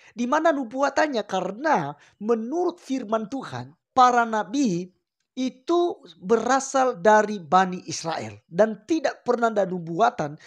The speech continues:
bahwa akan ada nabi di kemudian hari atau di akhir zaman yang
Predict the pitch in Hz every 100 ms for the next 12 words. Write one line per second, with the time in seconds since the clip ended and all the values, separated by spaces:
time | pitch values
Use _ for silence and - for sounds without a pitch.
0 | - - 190 208 190 180 - 196 190 175
1 | - 254 247 247 240 226 214 190 214 151
2 | 160 _ _ _ _ _ - 180 208 190
3 | 185 262 262 262 220 175 170 - 175 190
4 | 170 - 226 - 240 185 214 165 139 147
5 | _ _ _ _ 170 214 226 226 226